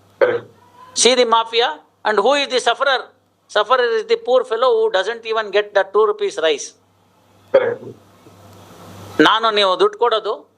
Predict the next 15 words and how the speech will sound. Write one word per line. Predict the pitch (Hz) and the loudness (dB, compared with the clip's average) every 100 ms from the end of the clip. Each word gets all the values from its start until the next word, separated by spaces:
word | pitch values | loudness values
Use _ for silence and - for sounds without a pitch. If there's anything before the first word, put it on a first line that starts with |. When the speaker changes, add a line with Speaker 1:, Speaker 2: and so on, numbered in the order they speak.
| _ _ | _ _
Speaker 2:
ಸಬ್ಸಿಡಿ | - 185 277 233 214 | -2 -2 2 0 2
ಸರ್ಕಾರ | 190 175 247 233 220 | -2 -2 -2 0 -2
ಕೊಡೋದು, | 202 170 156 185 262 - _ _ _ _ - | -2 -4 -4 -4 -6 -10 _ _ _ _ 0
ಅವ್ರಿಗೂ | 185 254 247 | 2 4 2
ಬೇಕಾಗಿಲ್ಲ, | 214 220 254 202 170 165 240 - - | 2 2 2 2 2 0 -2 -10 -10
ಇಂಪ್ಲಿಮೆಂಟೇಷನ್ | 214 254 254 233 214 220 175 185 | -6 -2 0 0 0 -2 -2 -6
ಇಲ್ಲ, | 196 170 180 - _ _ _ _ _ _ _ _ - - - - | -2 0 -2 -6 _ _ _ _ _ _ _ _ -20 -20 -2 0
ಬೇಕಂತಕ್ಕೇನೆ | 233 247 233 247 233 233 226 | 4 2 2 0 0 0 0
ಪಂಚನಾಮ | 208 208 208 226 220 | -2 -4 -2 0 0
ಬರೆಯುವಾಗ | 202 208 202 165 | -2 -2 -2 0
ಲೂಪ್ | 214 233 | -2 2
ಹೋಲ್ | 226 | 0
ಇಟ್ಬಿಟ್ಟು | 208 208 190 - | 0 -4 -6 -2
ಬರೀತಾನೆ | 185 208 185 160 | -2 0 -2 -2
ಅಯೋಗ್ಯ. | 165 208 208 | 0 0 0